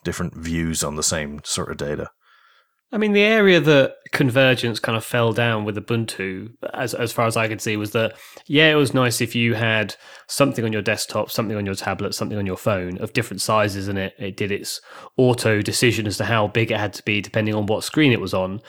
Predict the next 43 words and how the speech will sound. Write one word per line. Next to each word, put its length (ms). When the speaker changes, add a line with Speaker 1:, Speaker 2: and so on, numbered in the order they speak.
Speaker 2:
But 160
someone's 240
got 80
to 60
write 280
the, 260
that 200
one 320
code 260
base 400
three 220
times, 480
you 60
know, 100
to, 180
to 340
put 200
all 160
the 80
right 260
things 240
in 60
the 80
right 200
places 440
depending 240
on 60
what 120
size 260
it's 120
gonna 160
be. 340
And 340
a-, 200
are 40
they 160
looking 300
at 60
having 540
all 360
of 140
the 100
software, 680